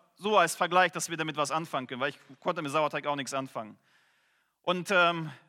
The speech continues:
ein Hefeteig, der aufgeht, und das durften sie nicht in dieser Zeit essen. Und dann wurde sogar über-, weiterhin übertragen, das bedeutet nicht nur, dass wir es nicht essen sollen,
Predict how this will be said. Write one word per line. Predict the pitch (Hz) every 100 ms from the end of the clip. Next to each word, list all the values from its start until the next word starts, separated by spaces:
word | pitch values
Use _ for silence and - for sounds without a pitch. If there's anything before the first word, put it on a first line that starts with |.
| _ _ _ _ _ _ _
ein | 151
Hefeteig, | 226 247 233 220 175
der | 180
aufgeht, | 196 233 - 214
und | 180
das | 175 262 185
durften | 185 277 - 208
sie | 196
nicht | 226 262
in | 214
dieser | 190 190
Zeit | - 190 185
essen. | 160 156 113 98 _ _ _ -
Und |
dann | 190 240
wurde | 285
sogar | 247 233
über-, | 233 214 175
weiterhin | 208 285 254 226
übertragen, | 208 180 170 202 240 254 220 - -
das | 175 175
bedeutet | 190 233
nicht | 214 233
nur, | 220
dass | 208 -
wir | 185
es | 160
nicht | 147 -
essen | 277 - 226
sollen, | 214 214